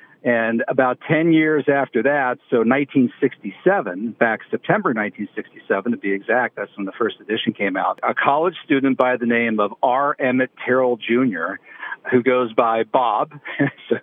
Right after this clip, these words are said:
so the R is for Robert, but, um, R. Emmett Terrell Junior, that's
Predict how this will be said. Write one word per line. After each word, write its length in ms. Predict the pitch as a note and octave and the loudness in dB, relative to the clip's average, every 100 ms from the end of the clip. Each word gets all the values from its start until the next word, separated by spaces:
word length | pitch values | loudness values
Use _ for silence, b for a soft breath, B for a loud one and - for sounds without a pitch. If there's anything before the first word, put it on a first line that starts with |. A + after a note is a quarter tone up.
| B B - | B B 0
so 80 | B2+ | 2
the 140 | A#2+ | 4
R 260 | B2+ B2+ C3+ | 2 2 0
is 60 | A#2+ | -2
for 100 | B2 | -2
Robert, 480 | A2 A2+ A#2+ G#2 G#2 - | 2 2 0 -2 -8 -4
but, 160 | G2 | -4
um, 180 | G2+ F#2+ | -4 -2
R. 220 | B2+ B2+ C3+ | 0 0 0
Emmett 280 | B2+ B2 | -2 -2
Terrell 260 | - A#2+ A2+ | 0 0 0
Junior, 420 | G#2+ A2+ A2 A2+ | -2 -2 0 -2
that's 220 | G2+ G#2 | 0 -2